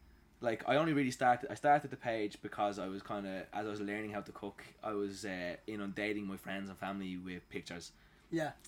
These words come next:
Speaker 1: 'Cause I'm not on Instagram personally, so I would just send them pictures on WhatsApp, and, uh, everyone was just saying to me, "Will you just set up Instagram? Stop sending us these pictures. Like, we'll just, we'll, we'll see them all in one
Speaker 2: <laughs>
Speaker 1: place." And so I just, I,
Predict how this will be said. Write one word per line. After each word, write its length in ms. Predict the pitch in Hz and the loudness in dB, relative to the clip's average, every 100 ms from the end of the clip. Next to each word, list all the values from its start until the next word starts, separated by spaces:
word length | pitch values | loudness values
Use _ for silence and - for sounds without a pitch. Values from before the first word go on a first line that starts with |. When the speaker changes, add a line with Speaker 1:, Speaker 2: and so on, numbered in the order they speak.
| - | -16
Speaker 1:
'Cause 140 | - - | -8 -2
I'm 80 | 117 | 4
not 140 | 113 | 4
on 140 | 110 104 | 4 2
Instagram 520 | 104 104 107 98 92 | -2 -4 -2 -2 -4
personally, 520 | - 104 107 104 90 87 - - - | -2 0 0 -4 -8 -10 -18 -20 -18
so 260 | - - 104 | -6 0 2
I 80 | 101 | 2
would 120 | 98 | -2
just 140 | 104 | -4
send 200 | - 110 107 | -2 -2 -2
them 80 | 101 | -4
pictures 240 | 104 98 | -4 -4
on 80 | 95 | -4
WhatsApp, 340 | 95 - - - - - - - - | -4 -6 -8 -10 -20 -20 -20 -20 -4
and, 260 | 101 98 98 | -2 0 0
uh, 460 | 98 95 92 90 - - 107 | 0 0 0 -4 -8 -6 0
everyone 380 | 110 107 101 | 0 0 -4
was 100 | 98 | -6
just 140 | 90 - | -8 -6
saying 200 | 90 90 | -6 -6
to 80 | 90 | -6
me, 60 | |
"Will 80 | 90 | -6
you 60 | 85 | -6
just 180 | 101 - | -8 -6
set 120 | 92 | -6
up 80 | 85 | -6
Instagram? 380 | 87 - 90 85 | -10 -8 -6 -4
Stop 220 | - 87 | -4 -4
sending 220 | - 85 | -4 -8
us 60 | 87 | -8
these 160 | 87 | -10
pictures. 380 | - 90 92 92 | -8 -8 -6 -6
Like, 180 | 92 87 | -6 -4
we'll 220 | 95 90 | -6 -6
just, 220 | 85 82 - | -6 -6 -6
we'll, 100 | 95 - | -6 2
we'll 140 | 220 - | 2 4
see 200 | 202 110 | 4 4
them 120 | 107 | 4
all 160 | 101 | 2
in 120 | 95 98 | 2 0
one 200 | 98 - | 0 0
Speaker 2:
<laughs> 60 | |
Speaker 1:
place." 440 | 92 95 95 - - - - - - | 0 -2 -2 -6 -8 -12 -16 -18 -4
And 500 | 101 104 101 98 95 | 0 2 2 0 -2
so 300 | - - 107 104 | -6 2 4 4
I 60 | |
just, 260 | 110 117 - | 2 -2 -4
I, 200 | 101 101 | -2 -2